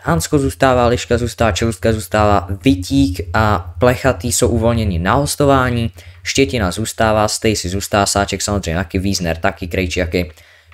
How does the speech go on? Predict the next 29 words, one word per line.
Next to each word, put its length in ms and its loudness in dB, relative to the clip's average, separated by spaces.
Pavelka, 680 2
ten 220 0
odejde, 560 2
nebo 460 2
budu 180 2
se 140 2
snažit 300 0
ho 80 2
prodat. 460 2
Přece 260 2
jenom 160 2
je 60 2
mu 120 0
třicet 540 -2
let, 200 2
rating 320 0
už 140 -4
mu 100 -2
nahoru 280 0
nepůjde, 460 2
takže 260 2
chtělo 240 2
by 120 2
to, 160 2
aby 180 0
uvolnil 480 0
místo 260 -2
nějakému 360 0
mladšímu 600 -2